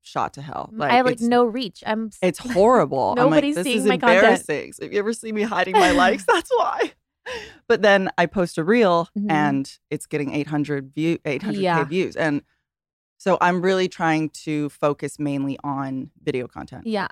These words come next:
Speaker 2: I actually did this thing on my Instagram. You're talking about hiding likes. In your settings, you can hide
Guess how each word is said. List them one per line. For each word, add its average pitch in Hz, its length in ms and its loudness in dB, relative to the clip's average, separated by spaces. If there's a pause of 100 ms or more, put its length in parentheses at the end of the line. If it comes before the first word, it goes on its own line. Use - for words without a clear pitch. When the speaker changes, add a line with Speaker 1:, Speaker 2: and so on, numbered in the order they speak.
(120)
Speaker 2:
I 247 500 2
actually 202 360 -2
did 196 160 -6
this 196 120 -8
thing 190 160 -8
on 180 100 -6
my 175 100 -8
Instagram. 170 340 -8
You're 185 80 -6
talking 180 200 -10
about 170 180 -4
hiding 175 300 -8
likes. 165 360 -8 (400)
In 226 140 -2
your 226 140 -2
settings, 202 460 -4
you 214 60 -4
can 185 220 -6
hide 170 460 -4